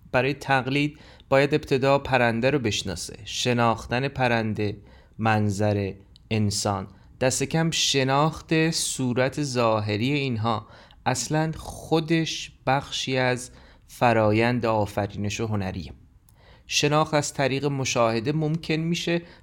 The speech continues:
ولی ضمن ساخت بازنمایی، یعنی ضمن قلم زدن روی بوم، ضمن شکل دادن به اثر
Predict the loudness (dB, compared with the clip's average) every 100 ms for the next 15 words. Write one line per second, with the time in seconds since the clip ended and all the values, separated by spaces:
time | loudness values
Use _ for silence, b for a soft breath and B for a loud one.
0 | -2 0 2 0 2 4 6 4 4 2
1 | 2 -2 -4 0 4 2 2 -4 2 2
2 | 2 0 -2 0 0 -2 -4 -8 -6 -2
3 | -2 -2 2 2 2 0 -2 -2 B B
4 | B -12 2 4 6 4 2 0 2 2
5 | 0 -2 -2 -2 -2 -2 -2 -4 -6 -8
6 | -2 0 0 -2 0 0 0 -2 -2 0
7 | 0 -2 2 0 2 0 0